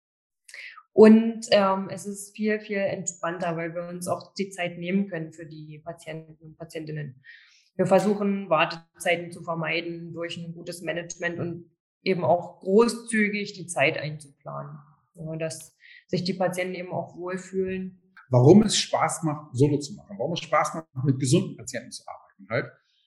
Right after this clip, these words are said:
Speaker 2: weil du ein, als Zahnarzt ein viel entspannteres Leben hast, ein viel sorgenfreieres Leben hast halt und ein besseres Work-Life-Balance-Verhältnis hast, alles total entspannt abläuft halt. Und die wirtschaftlichen Ergebnisse sind sogar besser als, als in der Reparatur-, als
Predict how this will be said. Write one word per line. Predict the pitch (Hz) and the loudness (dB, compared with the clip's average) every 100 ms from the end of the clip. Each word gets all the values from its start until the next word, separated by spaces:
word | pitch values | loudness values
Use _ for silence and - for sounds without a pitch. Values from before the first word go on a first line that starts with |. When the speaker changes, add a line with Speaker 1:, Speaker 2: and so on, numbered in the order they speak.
| _ - | _ 4
Speaker 2:
weil | 147 | 6
du | 156 | 8
ein, | 156 156 - | 4 0 -8
als | 139 | -16
Zahnarzt | - 156 165 - | -10 -8 -8 -2
ein | 139 | -2
viel | 127 - 208 | -2 -2 -2
entspannteres | 190 - 156 160 156 131 | 0 -2 -2 -2 -6 -6
Leben | 131 135 135 | -4 -2 -4
hast, | 127 - | -6 -8
ein | 131 127 | -12 -12
viel | - 175 190 185 - - | -8 -4 -2 -4 -6 -2
sorgenfreieres | 131 123 170 143 147 147 151 - 135 | 6 6 6 0 -2 0 2 0 -2
Leben | 135 135 127 | -6 -2 0
hast | 127 123 | 0 0
halt | 120 117 | -2 -4
und | 117 | -16
ein | _ _ _ _ _ _ _ - | _ _ _ _ _ _ _ 4
besseres | 131 139 147 131 | 8 8 6 6
Work-Life-Balance-Verhältnis | 151 143 147 180 - 165 156 - 143 143 - 139 135 | 6 6 2 2 -2 -4 -2 -4 -6 -6 -6 -10 -6
hast, | 135 - - - - | -6 -6 -12 -16 -4
alles | 151 175 - - - | 0 2 0 -8 -8
total | 147 160 175 | 0 2 4
entspannt | 190 - 117 120 127 | 2 0 2 2 0
abläuft | 127 131 117 117 113 - | -2 -6 -2 -2 -4 -10
halt. | 117 120 - _ - - 165 | -8 -8 -10 _ -20 -4 8
Und | 143 | 8
die | 127 123 | 8 4
wirtschaftlichen | 139 139 143 143 127 | 4 4 2 4 4
Ergebnisse | 127 151 - 175 170 | 6 2 -2 -2 -2
sind | |
sogar | 143 135 | 0 0
besser | 135 135 147 - | 4 4 2 -2
als, | - - | -8 -14
als | 127 131 | -14 -8
in | |
der | 123 | -6
Reparatur-, | 127 127 127 127 | -4 -4 -6 -8
als | - | -16